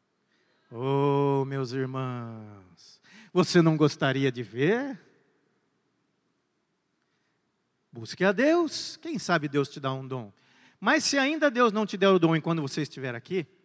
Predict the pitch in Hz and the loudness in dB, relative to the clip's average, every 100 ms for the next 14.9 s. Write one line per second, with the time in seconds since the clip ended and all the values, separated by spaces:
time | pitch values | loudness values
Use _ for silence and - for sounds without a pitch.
0 | _ _ _ _ _ _ _ _ _ _ | _ _ _ _ _ _ _ _ _ _
1 | _ 135 139 120 147 139 135 - 135 135 | _ -8 -8 -6 -6 -4 -6 -6 -4 -4
2 | - - 127 131 120 104 139 135 123 - | -6 -10 -6 -4 -6 -8 -10 -8 -10 -10
3 | - 120 98 - - - - - _ _ | -8 -8 -8 -14 -14 -14 -16 -20 _ _
4 | _ _ _ _ _ _ _ _ _ _ | _ _ _ _ _ _ _ _ _ _
5 | _ _ _ _ _ _ _ _ 123 139 | _ _ _ _ _ _ _ _ -2 0
6 | 160 - - 196 214 160 - - - - | 0 -2 4 8 8 6 -2 -10 -10 -12
7 | - _ _ _ _ _ _ _ _ _ | -16 _ _ _ _ _ _ _ _ _
8 | 135 - 165 165 156 160 165 127 170 165 | -14 -8 -4 -2 -2 0 0 2 0 0
9 | 139 - 190 180 113 - - - _ _ | -4 2 4 4 0 -12 -12 -16 _ _
10 | _ 123 139 127 143 139 135 139 143 139 | _ -12 -10 -4 -4 -2 -6 -8 -8 -8
11 | 127 92 - - _ _ _ _ _ _ | -8 -10 -18 -20 _ _ _ _ _ _
12 | _ _ _ _ _ _ _ _ _ _ | _ _ _ _ _ _ _ _ _ _
13 | _ _ _ - 139 143 143 135 143 139 | _ _ _ -16 -8 -2 -2 -2 -4 -4
14 | 120 147 127 104 143 175 135 107 | -2 -2 -2 -4 -4 -4 -8 -12